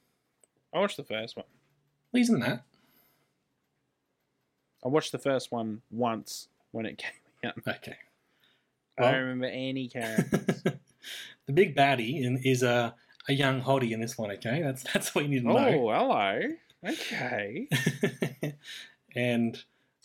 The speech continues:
Speaker 2: essentially the story is, is the Hunger Games. They're not very popular these, at, the, at that point in time.
Speaker 1: They
Speaker 2: There's
Speaker 1: haven't
Speaker 2: some
Speaker 1: caught on yet.
Speaker 2: No, they've had ten years of it, and it's like, "Oh, we gonna keep doing this? What's the go?" Um,
Speaker 1: <laughs>
Speaker 2: and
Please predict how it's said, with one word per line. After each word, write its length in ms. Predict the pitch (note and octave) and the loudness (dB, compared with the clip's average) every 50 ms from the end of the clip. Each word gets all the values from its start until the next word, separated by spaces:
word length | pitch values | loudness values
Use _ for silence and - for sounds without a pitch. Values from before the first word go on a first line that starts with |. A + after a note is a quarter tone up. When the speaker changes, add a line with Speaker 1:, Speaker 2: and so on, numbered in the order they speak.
| _ _ _ _ - | _ _ _ _ -2
Speaker 2:
essentially 340 | - F3+ F3 E3+ - C#3 C3 | 0 2 2 2 0 0 0
the 40 | B2+ | 2
story 320 | - C#3 C3 B2+ B2 A#2+ | 4 4 6 6 6 4
is, 100 | A#2+ A#2+ | 4 2
is 80 | A#2+ A2+ | 0 0
the 60 | A2+ | 2
Hunger 200 | B2 C3 C3+ C3+ | 2 2 2 2
Games. 500 | B2+ C3 C3 C3 C3+ C3+ C3 C3 B2+ B2+ | 4 4 4 4 4 4 2 0 -2 -2
They're 100 | - C3+ | -2 0
not 160 | B2+ C3 B2+ B2+ | 0 0 2 2
very 160 | A#2+ A#2 A#2 | 0 -2 -2
popular 400 | - - E3+ E3+ - E3+ D#3+ D#3+ | 0 -2 -2 0 2 2 2 4
these, 260 | D#3 D#3 D#3+ D3+ - | 4 2 0 0 -2
at, 180 | - C#3 C#3 - | -2 -4 -2 -2
the, 120 | D3+ C3 | -4 -2
at 140 | B2+ C3 B2+ | -2 -2 -2
that 200 | - C#3 C3+ - | 0 -2 -2 -2
point 200 | - - D3+ C#3 | -4 -6 -4 -4
in 80 | C#3+ C3+ | -2 -2
time. 460 | C#3 D3 C#3+ D3 D#3 D#3 D#3+ E3 D#3 - _ - _ _ _ _ _ _ _ _ _ - | 0 2 2 4 4 2 0 -2 -4 -8 _ -20 _ _ _ _ _ _ _ _ _ -4
Speaker 1:
They 80 | B2+ | -2
Speaker 2:
There's 200 | A#2+ A#2+ A2+ A2+ | 0 2 2 2
Speaker 1:
haven't 260 | A#2 D3 E3+ F3 D#3+ - | 4 4 2 2 0 -2
Speaker 2:
some 40 | |
Speaker 1:
caught 320 | - D3+ D3+ D3 C#3+ C#3+ C#3+ | -2 -2 -2 -2 -2 -4 -4
on 120 | C#3+ C#3+ C3 | -4 -4 -4
yet. 220 | A2 F#2 - - _ - | -6 -6 -8 -10 _ 0
Speaker 2:
No, 260 | F#3 G3+ G3+ G3 F3+ | 4 6 8 8 8
they've 100 | D#3+ E3 | 6 6
had 200 | D#3+ F#3 F#3 F#3 | 6 6 4 4
ten 180 | - A3 G#3 F#3+ | 4 4 4 6
years 220 | F3+ F3+ F3 C#3+ | 6 6 6 6
of 140 | C#3 B2+ B2+ | 6 6 8
it, 160 | D#3 F#3 G3+ C3+ | 6 6 6 4
and 200 | C#3 C3+ C3+ C3 | 2 0 -2 -2
it's 120 | C3 - | 0 2
like, 240 | C#3+ C#3 C#3 C#3 - | 2 2 2 2 4
"Oh, 300 | F#3 F3 F3 E3+ E3+ E3 | 4 6 8 8 6 6
we 160 | D#3+ E3 E3 | 6 4 4
gonna 160 | E3 F3 E3 - | 4 4 2 2
keep 160 | G3 G3 G3 | 2 0 2
doing 160 | E3+ E3 E3 | 4 4 4
this? 220 | D#3+ E3+ F3+ F3 F3 - | 6 4 2 2 2 0
What's 200 | F3+ E3+ - - | -2 -2 -2 -2
the 60 | D3+ | 2
go?" 220 | D3 D3 D3+ F3 - _ - - - - - - _ _ _ _ - - B2+ | 2 2 2 0 -4 _ -20 -20 -20 -20 -20 -20 _ _ _ _ -6 0 2
Um, 480 | B2 B2 B2 B2 B2 A#2+ A#2+ A#2 A#2 A2 - - - - - - - | 2 4 4 4 4 2 2 2 0 0 -2 -4 -10 -20 -20 -20 -20
Speaker 1:
<laughs> 420 | - - _ _ _ _ _ - - | -20 -20 _ _ _ _ _ -2 0
Speaker 2:
and 360 | C#3 C#3+ C#3 C3+ C3 B2 - | 2 2 2 2 0 -2 -4